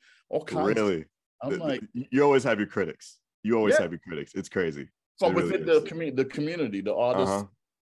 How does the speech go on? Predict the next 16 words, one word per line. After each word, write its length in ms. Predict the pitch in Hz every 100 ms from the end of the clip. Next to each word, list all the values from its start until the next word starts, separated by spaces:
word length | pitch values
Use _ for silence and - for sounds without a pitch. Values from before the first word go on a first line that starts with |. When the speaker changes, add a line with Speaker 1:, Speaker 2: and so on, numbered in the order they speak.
| -
Speaker 1:
photographer 500 | 123 151 147 113 113
community. 460 | 104 101 98 95
So 180 | 98 117
Speaker 2:
Yeah. 240 | 104 92 85 _ _ -
Speaker 1:
I 80 | 165
got 200 | 165 135
off 140 | 127
of 80 | 110 -
all 240 | 117 127
those 180 | 123 117
photographer, 800 | - 98 113 107 104 104 98 92 _ _ _ _ -
uh, 100 | 95
pages, 580 | - 120 104 78 - - -
all 220 | 120 113
of 80 | 95
them. 140 | 65